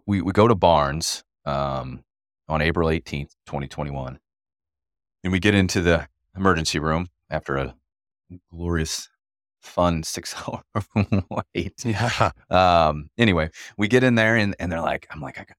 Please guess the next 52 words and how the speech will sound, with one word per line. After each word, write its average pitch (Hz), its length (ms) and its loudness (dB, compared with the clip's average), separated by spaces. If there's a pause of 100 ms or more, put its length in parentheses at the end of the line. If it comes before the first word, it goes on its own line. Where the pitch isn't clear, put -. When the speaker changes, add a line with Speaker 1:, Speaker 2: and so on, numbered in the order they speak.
Speaker 1:
these 101 180 -12
headaches, - 460 -6
doc." - 400 -10
And 107 100 -16
she's - 180 -12
like, - 120 -18
"All 98 80 0
right, 80 120 2
I'm 87 120 0
gonna 82 140 -4
give 73 200 -12
you 71 80 -12
an 73 60 -12
I 80 180 -8
V. 69 160 -14
It's 71 140 -16
gonna 67 120 -16
take - 200 -20
care 67 140 -16
of 67 60 -14
these 65 140 -14
headaches." - 340 -12
She - 80 -10
doesn't 104 280 -4
tell 80 160 -6
me 71 100 -14
what's 69 240 -14
in 131 160 -20
the - 80 -20
I - 140 -18
V. 120 160 -16 (100)
Speaker 2:
Sure. - 300 0 (1400)
Speaker 1:
Um, 71 560 0
I - 40 -10
found 87 220 2
out 71 140 -2
later 80 300 -2
that 71 80 -6
it 69 60 -8
was 64 120 -14
ketamine. 80 640 -8 (320)
Um, 62 580 -14 (300)
and 76 500 -2
when 82 160 -2
it 95 240 -2
got 80 380 0
started, - 360 -4
it 82 60 -12
started 78 280 0
hitting 82 260 -10
my 67 140 -10
system. 69 560 -8